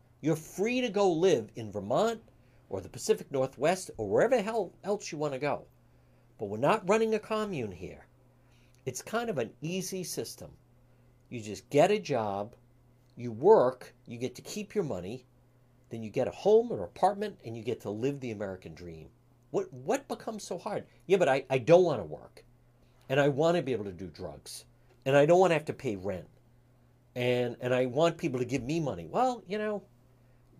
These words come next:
kinda doesn't work that way. Not what it worked that way. Folks, this portion of the John DePetro Show, and it's brought to you by Limitless Outdoors.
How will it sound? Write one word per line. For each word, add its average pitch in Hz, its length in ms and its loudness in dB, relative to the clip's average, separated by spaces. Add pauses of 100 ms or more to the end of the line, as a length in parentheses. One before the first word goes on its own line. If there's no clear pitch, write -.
kinda 240 300 -4
doesn't 214 300 4
work 185 220 2
that 90 200 -6
way. 73 240 -16 (1300)
Not 151 260 -2
what 185 140 -2
it - 100 -6
worked 151 280 -4
that 78 180 -10
way. 73 180 -12
Folks, 147 240 -2
this 196 260 4
portion 175 400 0
of 107 60 -2
the 95 60 -8
John 117 240 -4
DePetro 90 400 -14
Show, 78 320 -10
and 120 100 -6
it's 135 100 -8
brought 220 140 -4
to 202 120 -6
you 185 60 -2
by 143 60 -6
Limitless 190 480 -2
Outdoors. 175 720 -4